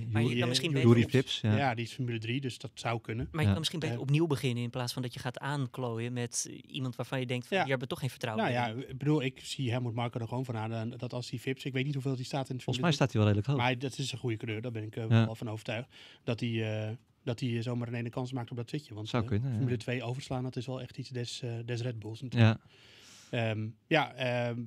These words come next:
Speaker 3: dus misschien gaan ze dan voor de Gasly en dan voor een jong talent. En dan moet ik Fiat, eh,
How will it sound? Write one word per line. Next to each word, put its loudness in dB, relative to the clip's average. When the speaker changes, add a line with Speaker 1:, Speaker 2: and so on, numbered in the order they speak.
Speaker 3:
dus -2
misschien 0
gaan 2
ze -2
dan 0
voor -4
de -4
Gasly -4
en -4
dan -4
voor -4
een -2
jong -2
talent. -4
En -4
dan -2
moet -4
ik -12
Fiat, -4
eh, -8